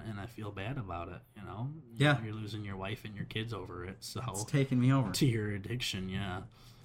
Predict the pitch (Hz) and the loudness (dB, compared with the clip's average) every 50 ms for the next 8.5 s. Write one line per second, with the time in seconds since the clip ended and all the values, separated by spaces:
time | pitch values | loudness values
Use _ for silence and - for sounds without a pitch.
0 | - - - - _ _ _ _ - 120 117 - - - 101 95 92 92 90 98 | -20 -20 -20 -20 _ _ _ _ -12 -10 -8 -6 -4 -4 -2 -2 -2 -2 -2 -2
1 | 104 101 - - - _ _ - 104 104 98 95 92 92 92 92 92 98 101 - | -4 -6 -8 -10 -18 _ _ -8 -4 -2 0 0 0 0 0 -2 -2 -4 -8 -10
2 | - _ _ _ _ _ - - - - - - - - 277 277 - 214 202 190 | -12 _ _ _ _ _ -20 -20 -20 -20 -20 6 10 12 12 12 12 12 12 12
3 | 185 185 180 175 175 - - 170 175 170 170 175 170 170 170 - 165 156 156 151 | 12 12 12 12 12 8 8 10 12 12 12 12 12 10 8 8 10 12 12 12
4 | 147 147 143 135 135 131 120 - _ _ _ _ _ _ _ _ _ - - - | 12 12 12 12 10 8 6 0 _ _ _ _ _ _ _ _ _ -14 -14 -14
5 | - - - - - - - 151 175 196 190 180 175 165 160 160 160 156 156 156 | -14 -16 -20 -20 -14 0 8 12 12 12 12 12 12 12 12 12 12 12 12 12
6 | 151 143 - 165 - - - 190 185 175 165 180 170 160 147 139 139 131 127 123 | 10 8 6 4 4 8 8 10 10 10 10 10 12 12 12 12 12 10 8 6
7 | - 135 151 151 143 - 160 - - - - 165 160 160 147 151 147 147 143 139 | 4 4 2 4 4 4 2 0 2 2 4 4 4 4 4 4 4 4 4 4
8 | 135 123 113 113 110 110 107 107 98 | 2 2 2 2 2 2 0 -2 -4